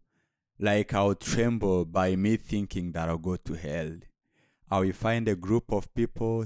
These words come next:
three, four, that are discussing, that are sharing sco-, stories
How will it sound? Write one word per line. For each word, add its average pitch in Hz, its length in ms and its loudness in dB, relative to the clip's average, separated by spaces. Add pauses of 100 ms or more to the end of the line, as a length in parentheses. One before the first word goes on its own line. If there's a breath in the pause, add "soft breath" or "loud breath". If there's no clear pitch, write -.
three, 113 400 0
four, 113 480 -2
that 92 240 -4
are 90 100 -2
discussing, 110 920 -6
that 90 180 -4
are 90 100 -2
sharing 110 420 -4
sco-, - 360 -8
stories 117 840 2